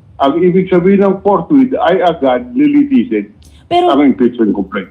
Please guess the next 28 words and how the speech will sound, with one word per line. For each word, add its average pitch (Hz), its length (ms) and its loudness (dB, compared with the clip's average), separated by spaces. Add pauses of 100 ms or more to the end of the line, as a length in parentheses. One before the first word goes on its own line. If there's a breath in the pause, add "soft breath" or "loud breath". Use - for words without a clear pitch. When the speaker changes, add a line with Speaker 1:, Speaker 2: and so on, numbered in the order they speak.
(120)
Speaker 2:
Opo, 226 320 0
Senator. 208 500 2
Paano 339 300 0
yun? 220 240 4
Kung 269 240 -2
agad 262 420 0
na 240 300 2
lilitisin, 196 960 0
kasalukuyan 277 800 2
pong 254 160 2
nakabreak 196 560 2
ngayon 196 320 -2
ang 185 80 -2
session 175 480 -2
ng 175 80 4
Senado. 143 720 2 (320 loud breath)
So, 330 240 0
posible 320 560 2
pa 254 160 0
rin 240 160 4
po 220 160 2
ba 214 240 2
na 277 160 0
ipursige 202 880 2
yung 202 80 2
paglitis 208 560 2
sa 196 80 -6
impeachment 185 720 2